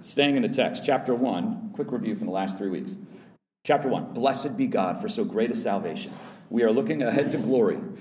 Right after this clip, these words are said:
Therefore, church, Christians, grow in the knowledge of God, especially knowing his surpassing power toward us who believe." Do you guys remember all that stuff from the last couple weeks? Okay. Chapter two,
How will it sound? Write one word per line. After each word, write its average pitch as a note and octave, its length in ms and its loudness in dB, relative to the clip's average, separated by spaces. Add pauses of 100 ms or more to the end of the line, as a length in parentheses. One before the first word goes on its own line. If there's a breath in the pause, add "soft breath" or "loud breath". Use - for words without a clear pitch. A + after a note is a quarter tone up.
(120)
Therefore, D#3 760 6
church, C3 480 2
Christians, C#3+ 440 -2
grow D3 280 6
in F#3+ 60 4
the G3+ 60 4
knowledge F3 400 4
of F#3 100 0
God, A2 220 4
especially F3+ 840 0 (280 loud breath)
knowing D3+ 400 4
his C#3+ 200 0
surpassing C#3+ 760 0
power A#2 500 2
toward A#2 300 2
us G2+ 320 -2
who A2+ 100 -2
believe." G2+ 500 -4
Do - 60 -12 (300)
you G#2+ 80 -2
guys A2 180 4
remember A2 260 2
all B2 60 4
that B2+ 160 2
stuff C3+ 240 -2
from G#2 80 -6
the G#2 80 -2
last G#2+ 260 -2
couple G#2 200 -4
weeks? C#3+ 200 -4
Okay. F#2+ 240 -2 (320 loud breath)
Chapter C#3+ 300 4
two, D3+ 300 2